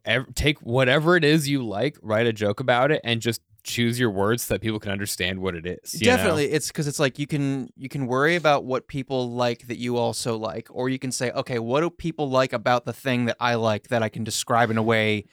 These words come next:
Speaker 1: Right.
Speaker 2: where it, it resonates with the re-," it's like when people go like, "Oh, I don't know if I wanna reference this thing because not everybody knows it." I'm like, "Okay, well, if you can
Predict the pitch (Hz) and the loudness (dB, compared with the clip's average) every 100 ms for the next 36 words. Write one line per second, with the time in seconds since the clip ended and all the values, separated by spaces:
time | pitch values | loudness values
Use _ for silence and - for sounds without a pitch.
0 | - 123 113 90 117 110 _ - 110 113 | -8 2 2 4 2 2 _ -8 -2 4
1 | 127 113 120 110 - - 110 165 - 117 | 4 4 0 0 -2 -6 -6 -6 -8 -10
2 | 110 110 92 - - - 156 156 156 147 | -6 -6 -8 -18 -10 -2 0 2 0 -2
3 | 123 135 131 120 120 127 131 131 127 127 | -4 -4 0 0 2 4 4 4 2 0
4 | 131 131 123 120 117 117 123 110 - - | -4 -2 0 2 2 2 0 -6 -8 -10
5 | - - 135 - - 117 110 107 123 120 | -20 -2 0 0 -2 0 0 -4 -2 0
6 | 113 107 107 101 110 113 104 107 113 110 | 0 0 -2 0 0 0 0 -4 -4 -6
7 | - 180 143 127 123 120 _ _ _ _ | -4 0 0 2 2 0 _ _ _ _
8 | 170 156 156 160 143 135 | -2 0 0 0 -2 -4